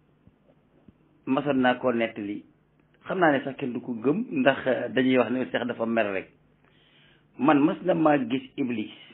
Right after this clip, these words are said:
ci usine ñaari tali, kër El Hadj Abdoulaye Dione, masoon naa faa nekk. Def fa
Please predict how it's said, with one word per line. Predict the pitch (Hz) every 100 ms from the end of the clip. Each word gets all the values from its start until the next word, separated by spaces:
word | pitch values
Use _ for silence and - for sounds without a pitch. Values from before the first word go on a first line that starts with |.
| - _ _ _ _ _ _ _ _ _ _ _ _ _ -
ci | - -
usine | 170 170 143 123
ñaari | 123 113 104
tali, | 110 - - _ -
kër | 170
El | 151
Hadj | 135 110 -
Abdoulaye | 113 101 101 95
Dione, | - - - 139
masoon | 139 147 131
naa | 123
faa | 117 113
nekk. | 101 90 - - _ _ _ _ _ _ _ -
Def | 139
fa | -